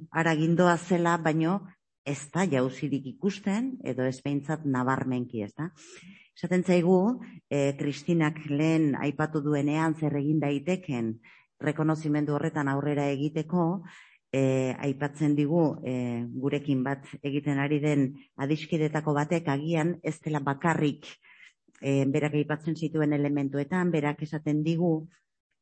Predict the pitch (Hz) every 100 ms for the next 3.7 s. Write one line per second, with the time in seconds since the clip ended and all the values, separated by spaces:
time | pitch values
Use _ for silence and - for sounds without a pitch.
0 | - _ 123 127 139 135 120 - - _
1 | 117 117 107 113 107 139 135 117 113 117
2 | 110 - 127 135 135 156 156 - - -
3 | - 151 147 147 139 135